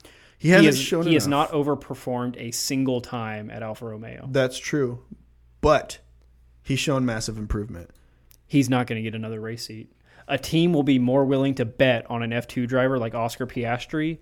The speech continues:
Speaker 2: than go with a guy that's been continuously performing as expected or underperforming in F one.
Speaker 1: Okay.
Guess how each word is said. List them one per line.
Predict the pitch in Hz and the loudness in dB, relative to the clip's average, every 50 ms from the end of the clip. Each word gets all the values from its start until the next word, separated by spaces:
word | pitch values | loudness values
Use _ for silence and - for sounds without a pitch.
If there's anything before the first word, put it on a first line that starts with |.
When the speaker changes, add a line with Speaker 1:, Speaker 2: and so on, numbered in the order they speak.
| - - - - - - - | -16 -20 -20 -20 -20 -8 0
Speaker 2:
than | - 143 131 127 120 | 2 2 2 2 2
go | 120 135 131 | 4 4 4
with | 131 135 131 | 4 4 2
a | 135 127 | 0 0
guy | 123 127 123 120 120 123 | 2 2 2 4 2 2
that's | 117 123 117 - | 0 -2 -4 -4
been | - 135 123 120 120 113 117 - - - - - | -2 -2 -2 -2 -2 -4 -8 -12 -18 -20 -14 -6
continuously | - 139 127 120 - - 147 135 131 135 131 131 120 - - 127 120 | -4 -4 -4 -4 -2 -2 0 2 2 2 2 0 0 -2 -2 -4 -4
performing | 120 - 127 123 - 131 123 120 117 117 113 113 113 117 - - 135 | -2 -4 -6 -4 -4 -4 -2 -2 -2 -2 -4 -4 -6 -8 -10 -8 -4
as | 123 120 117 113 113 | -2 -2 -2 -2 -4
expected | 123 113 - - - 117 110 - 127 113 | -6 -8 -6 -4 -4 -4 -2 -2 -4 -4
or | 117 113 113 | -4 -4 -4
underperforming | 110 120 120 117 113 - 127 113 - - 110 107 104 104 107 107 107 113 - - - - - - - - | -4 -4 -4 -4 -6 -6 -8 -10 -8 -8 -8 -8 -8 -10 -12 -12 -14 -16 -18 -20 -20 -20 -20 -20 -14 -8
in | 147 127 113 | -6 -6 -6
F | 107 107 - - | -6 -8 -10 -14
one. | 120 120 120 127 - - - - - - - - - - - - _ - - - - _ - _ _ _ _ - 175 | -14 -14 -14 -16 -18 -20 -20 -20 -20 -20 -20 -20 -20 -20 -20 -20 _ -20 -20 -20 -20 _ -20 _ _ _ _ -4 -4
Speaker 1:
Okay. | 190 - 185 190 | -2 -2 -2 -4